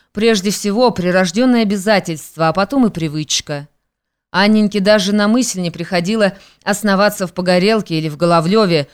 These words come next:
и в этом отношении ей большую помощь оказала та деловая почва,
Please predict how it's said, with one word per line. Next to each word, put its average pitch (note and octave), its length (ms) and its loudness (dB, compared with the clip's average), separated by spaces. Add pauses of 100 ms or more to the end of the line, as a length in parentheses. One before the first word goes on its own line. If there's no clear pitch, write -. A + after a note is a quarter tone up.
(280)
и F#3+ 80 -2
в G3+ 40 2
этом A3 240 0
отношении G#3 720 0
ей G#3+ 360 0 (200)
большую G#3+ 460 0
помощь A#3 400 0
оказала F#3 440 0
та G3 180 0
деловая F3+ 440 0
почва, F#3+ 540 -2